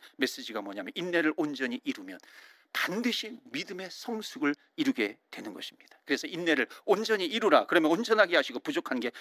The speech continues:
없게 하시는 겁니다. 근데 여러분, 이 인내를 온전히 이루는 것은요, 그냥 이를 악물고 버티는 개념으로 이해해서는 안 되는 겁니다. 인내를 온전히 이루는 것은 하나님의 등에 내가 올라타는 거예요. 즉, 하나님께 내 자신을 의탁하는 겁니다.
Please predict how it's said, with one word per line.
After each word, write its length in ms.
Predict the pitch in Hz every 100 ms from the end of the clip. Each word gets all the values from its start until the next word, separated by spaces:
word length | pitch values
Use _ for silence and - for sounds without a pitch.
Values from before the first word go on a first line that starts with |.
| -
없게 380 | - - - 117
하시는 300 | - - 143
겁니다. 340 | - - _ _ _ _ _ -
근데 120 | 180
여러분, 300 | 160 196 196 - -
이 100 | 202
인내를 380 | 208 190 240 240
온전히 360 | 247 226 254 254
이루는 280 | 226 233 226
것은요, 400 | 175 175 165 147
그냥 220 | 214 180 - -
이를 260 | 247 277 269
악물고 440 | - 285 294 285
버티는 400 | 269 240 262 240
개념으로 380 | - 190 190 175
이해해서는 420 | 139 147 131 139
안 140 | 117 113
되는 260 | 101 95
겁니다. 320 | 95 - _ - _ _ _ _ _ _ _ _ _ _ _ _ _ _
인내를 340 | - 127 113 107
온전히 360 | 110 107 98
이루는 280 | 98 92 90
것은 200 | - 104 - _
하나님의 440 | - - 160 139 131
등에 240 | - 110 95
내가 260 | 87 98 - _
올라타는 880 | - - 101 - _ _ - - -
거예요. 220 | - _ _ _ _ _ -
즉, 220 | - 131 - _
하나님께 500 | - 214 214 175 127
내 140 | 104
자신을 400 | 143 - - 127 139 _ -
의탁하는 460 | 185 - 285 - -
겁니다. 340 | - _